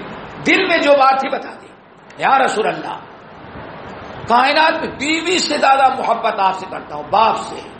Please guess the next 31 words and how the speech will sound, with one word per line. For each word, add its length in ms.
ماں 260
سے، 220
اولاد 440
سے، 80
سب 240
سے 100
زیادہ، 320
لیکن 340
اللہ 160
رسول، 300
جان 360
سے 140
تو 100
محبت، 380
جان 300
پر 80
تو 360
کسی 220
کی 100
محبت 320
غالب 320
نہیں 120
آ 60
سکتی۔ 320
آ 80
سکتی 300
ہے 40
بھائی۔ 200
کہا 200
جاتا 420
ہے، 160